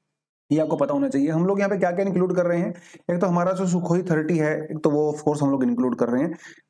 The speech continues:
मजेदार बात यह है कि India ने पहली बार यहाँ पे अपना light combat aircraft तेजस और light combat helicopter प्रचंड, इन दोनों को include किया है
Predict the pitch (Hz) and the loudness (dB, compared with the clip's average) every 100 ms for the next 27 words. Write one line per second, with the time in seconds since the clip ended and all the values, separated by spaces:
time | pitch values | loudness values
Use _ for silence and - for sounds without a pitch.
0 | 135 139 220 269 254 233 226 156 170 220 | 0 0 2 0 0 0 0 0 0 0
1 | 190 185 214 240 226 226 165 180 240 226 | 0 0 2 0 0 0 0 2 2 2
2 | 190 185 147 151 190 - 156 175 190 143 | 0 0 0 2 0 0 0 2 2 2
3 | 160 185 170 156 165 175 147 147 170 170 | 0 0 0 2 0 2 0 2 0 0
4 | 170 143 135 208 - - _ _ _ - | 0 0 2 -2 -2 -8 _ _ _ -20
5 | - 180 160 151 139 214 - 180 170 202 | -6 -4 0 0 0 0 0 2 2 -2
6 | 151 156 185 185 175 202 180 _ - _ | 0 0 2 0 2 -2 -4 _ -20 _
7 | - 170 226 180 120 151 - - 196 127 | 0 2 2 2 0 -4 -6 0 0 2
8 | 151 170 233 202 160 131 123 117 87 95 | 2 2 0 0 0 0 0 0 0 -2